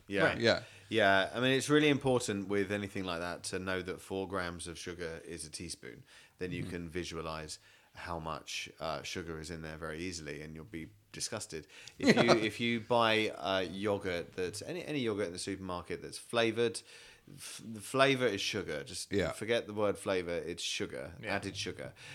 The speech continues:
Speaker 1: Now, you can get the sweetness by, by just doing a one eighty, looking at the frozen section. Um, I'm, I'm thinking Superstore, but it's in the same
Speaker 3: Sure.
Speaker 1: kind of place.
Speaker 3: Yep.
Speaker 1: And getting some frozen fruits.
Speaker 3: Yeah.
Speaker 2: Mm-hmm.
Speaker 1: And just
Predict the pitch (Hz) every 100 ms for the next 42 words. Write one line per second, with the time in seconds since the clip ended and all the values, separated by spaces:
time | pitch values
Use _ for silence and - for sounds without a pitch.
0 | - - 107 110 107 107 123 104 98 101
1 | 87 80 82 - 80 82 - - 90 85
2 | 76 82 82 85 82 - - - - -
3 | 98 104 95 92 92 104 101 95 - 101
4 | 98 95 98 98 95 80 - 101 90 87
5 | 92 85 - 90 90 92 90 - 87 87
6 | 87 87 85 82 80 73 82 78 82 80
7 | - 85 85 - 90 87 82 78 - 82
8 | 82 - 113 101 82 85 90 85 - -
9 | 110 - 87 76 - - 95 98 101 104
10 | 104 - 104 104 107 98 110 110 104 123
11 | 95 - - - _ _ 107 131 160 143
12 | 101 98 101 98 101 - -